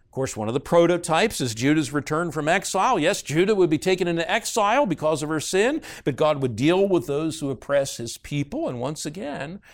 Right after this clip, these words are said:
we see a theme that's so prominent throughout Zephaniah. The judgment upon sinners has a corresponding element to it, the salvation of the righteous.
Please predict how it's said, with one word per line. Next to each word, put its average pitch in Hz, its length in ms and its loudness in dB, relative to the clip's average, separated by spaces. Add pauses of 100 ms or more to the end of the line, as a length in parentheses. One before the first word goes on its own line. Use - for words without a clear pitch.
(180)
we 123 120 -8
see 190 240 -4
a 214 40 -2
theme 180 300 -4
that's 139 220 -8
so 196 420 -2
prominent 170 640 2
throughout 147 360 -2
Zephaniah. 135 680 -2 (260)
The - 80 -8
judgment 160 600 -2
upon 185 300 -8
sinners 139 680 -4 (240)
has 101 120 -10
a 95 80 -12
corresponding 131 1040 0 (220)
element 117 500 2
to 98 140 -4
it, 95 180 -4 (160)
the 110 80 -10
salvation 113 800 -2 (240)
of 104 300 -2 (240)
the 110 80 -6
righteous. 95 680 -6